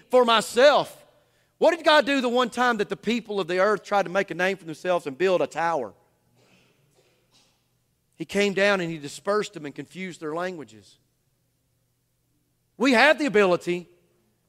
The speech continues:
but at the end of the day, we are made to glorify the God of heaven. That is your purpose.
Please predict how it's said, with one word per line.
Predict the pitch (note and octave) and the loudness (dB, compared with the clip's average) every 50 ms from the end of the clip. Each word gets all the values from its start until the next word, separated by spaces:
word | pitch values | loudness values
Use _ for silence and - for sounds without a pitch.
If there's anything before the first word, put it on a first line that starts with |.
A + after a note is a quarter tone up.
| _ _ _ _ _ | _ _ _ _ _
but | - G#3 | -4 -4
at | G3+ - | -2 0
the | G#3 G3+ G#3+ B3+ | 0 2 2 2
end | C#4+ C#4 | 2 2
of | C4 | 2
the | A3 A3+ | 0 0
day, | E3 A3 C4 C#4+ C#4 C4 B3 A#3 | 2 4 4 6 6 6 4 4
we | F#3 G#3+ C4+ C#4+ | 2 0 2 2
are | B3+ G#3+ | 2 2
made | G3 G3 A3+ C4+ C#4 B3+ A3+ G3+ - | 2 4 4 6 6 6 4 2 -2
to | F#3 | -6
glorify | D3+ F#3+ G#3+ B3 C4+ C#4+ C4+ - - - A3 G#3+ G#3 | -6 0 2 4 6 6 4 4 2 2 2 2 4
the | F#3 F#3 | 2 0
God | - - G#3 A3 A3+ A3 G3+ | 0 2 4 4 6 4 4
of | F3+ D3+ | 2 0
heaven. | D#3 F#3 A#3+ B3 A#3 F3 F3 D3 B2 G#2+ - _ _ _ _ _ _ _ _ | 0 0 2 0 0 0 -4 -4 -4 -8 -14 _ _ _ _ _ _ _ _
That | - A#3 C#4+ | 2 2 2
is | B3+ F#3 | 4 2
your | A#3+ A#3 | 0 -2
purpose. | - - A3+ B3 C4 B3+ - A3 F#3+ C#3 - - - - - - | 2 2 4 4 4 2 0 0 -2 0 -2 -6 -10 -10 -12 -14